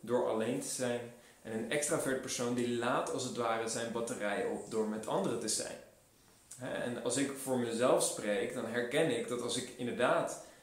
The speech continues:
een hele tijd met andere mensen ben geweest, dan ga ik graag eventjes terug naar huis om zelf een boek te lezen. Of eventjes tot rust te komen, rustig muziek te luisteren.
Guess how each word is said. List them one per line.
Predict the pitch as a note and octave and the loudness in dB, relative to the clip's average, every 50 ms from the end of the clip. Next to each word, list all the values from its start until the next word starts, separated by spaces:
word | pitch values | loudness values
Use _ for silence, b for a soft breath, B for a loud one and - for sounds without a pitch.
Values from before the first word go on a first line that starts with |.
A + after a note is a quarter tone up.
| B B B B - | B B B B -12
een | - A#2+ A2 | -8 -6 -2
hele | G#2+ B2 C3 C#3 C3 - | 2 4 6 6 6 4
tijd | B2 A2+ A#2+ A#2+ A#2+ | 4 4 6 6 4
met | A#2+ - | 4 2
andere | - - G3 G3 D#3 | 2 2 2 4 4
mensen | C#3 B2 A#2 A#2 A2+ A2 - G#2+ | 4 4 2 2 2 0 0 2
ben | G#2 G#2+ G#2 G#2 | 2 0 0 0
geweest, | - - G2+ F#2+ G2 G2 G2+ A2 G#2+ G2+ G#2 - - - - - - | -2 -4 -4 -4 -2 -2 -2 -2 -2 -4 -4 -6 -8 -12 -14 -14 -6
dan | - A#2 A#2 A#2+ | -4 -2 -2 -2
ga | - - B2 | 0 4 4
ik | C3 B2+ - | 4 4 2
graag | - - - D3 E3 E3+ F#3 F3+ - - | -2 -4 0 0 2 2 2 2 0 0
eventjes | C3 B2 A#2+ A#2 A2 A2 A#2 B2 C#3+ - - - - | 0 2 2 0 0 0 0 0 2 2 0 -2 -2
terug | - B2+ C3 B2+ C#3 C#3+ - - - B B B B B B - | -2 0 2 2 2 2 0 -4 -6 B B B B B B -4
naar | - B2 A#2 A2 | -2 0 2 2
huis | G#2+ G#2 A2 C3 D#3 - - | 2 2 2 0 0 -2 -4
om | D3 B2+ A#2 | -4 -4 0
zelf | A#2+ - - A#2 A2+ | 0 2 2 2 0
een | B2 B2 | 0 4
boek | B2+ F3+ F#3+ | 4 4 4
te | - G3 C#3+ | 4 4 2
lezen. | A#2+ G2+ - - - - - A2+ | 4 2 2 0 0 -4 -4 -6
Of | - | -4
eventjes | - C#3+ D3 C#3+ B2+ C3 B2+ | -2 0 0 0 -2 -2 0
tot | - E3 D3+ - | 0 2 2 2
rust | - E3 G3 G#3+ - | 4 4 4 4 4
te | - A#2+ | 2 0
komen, | - - F#2+ F#2+ G2 G#2+ A#2 | 0 0 0 0 0 0 0
rustig | C3 C#3 C#3 D3 C3+ | 0 0 0 -2 0
muziek | C3 D#3 D3+ C#3 C3+ E3+ - - | 2 2 4 4 4 2 2 2
te | C3 G2+ | 0 2
luisteren. | F2+ E2+ - - - - - - | 2 0 -2 -2 -4 -8 -10 -12